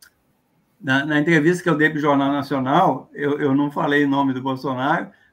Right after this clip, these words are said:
mas eu falei que o Brasil, é, tem menos de três por cento da população e mais de dez por cento das mortes. Quem quiser entender,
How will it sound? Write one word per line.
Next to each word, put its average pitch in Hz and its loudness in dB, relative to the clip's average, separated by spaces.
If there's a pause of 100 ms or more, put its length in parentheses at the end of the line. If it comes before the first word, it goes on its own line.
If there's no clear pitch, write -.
mas 143 0
eu 147 2
falei 147 0
que 135 -14
o - -12
Brasil, 135 -2 (460)
é, 123 -6 (100)
tem 135 2
menos 143 2
de 165 0
três 151 -2
por 139 -10
cento 139 -2
da 135 -4
população 143 -6
e 170 -2
mais 147 2
de 180 -4
dez 175 -4
por - -20
cento 190 -6
das 208 -4
mortes. 135 -6
Quem 175 0
quiser 185 -2
entender, 196 2